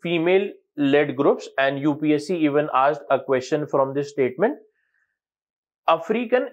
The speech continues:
elephants are keystone species, and they play a important or a critical role in maintaining the ecosystem, and therefore they are also known as ecosystem engineers.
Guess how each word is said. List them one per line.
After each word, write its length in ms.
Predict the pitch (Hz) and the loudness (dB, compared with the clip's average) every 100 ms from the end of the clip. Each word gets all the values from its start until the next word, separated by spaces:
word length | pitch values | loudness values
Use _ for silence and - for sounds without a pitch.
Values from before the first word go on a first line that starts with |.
| - | -2
elephants 540 | 170 180 180 202 202 - | 2 2 2 0 -4 -2
are 240 | 151 170 - - | 2 2 -2 -10
keystone 560 | 196 208 - 196 202 | -6 -4 0 0 0
species, 640 | 202 - 135 - 170 240 - _ _ _ 139 | -6 -6 -6 -2 -4 -4 -10 _ _ _ 0
and 300 | 143 160 151 | 0 -2 2
they 340 | 156 185 180 _ - | 4 4 0 _ -2
play 260 | 190 214 214 | 2 2 2
a 100 | 170 - | 0 0
important 680 | 156 147 151 147 190 220 - _ _ - | -6 0 2 2 0 -2 -8 _ _ 2
or 180 | 175 247 | 4 4
a 80 | |
critical 500 | 247 196 196 196 208 | 0 -4 -2 2 2
role 320 | 196 160 170 180 | 4 4 2 2
in 200 | 151 160 | -2 0
maintaining 520 | 143 139 147 147 175 | 0 0 -2 -2 -2
the 160 | 156 165 | -2 -2
ecosystem, 800 | 135 127 147 156 135 - - 240 - _ _ | -2 0 -2 -2 -4 -2 -2 -2 -6 _ _
and 180 | 139 151 | -2 2
therefore 420 | 160 170 170 196 | 2 2 2 2
they 200 | 160 160 | 2 2
are 160 | 147 147 - | 4 2 2
also 360 | 135 135 170 | 0 0 -2
known 220 | 160 139 135 | 0 0 0
as 180 | 151 | -2
ecosystem 720 | 151 135 123 147 139 139 156 156 | -2 -6 -2 -2 -2 -2 -4 -4
engineers. 720 | 131 117 117 120 170 240 - | -6 -4 -6 0 0 0 -12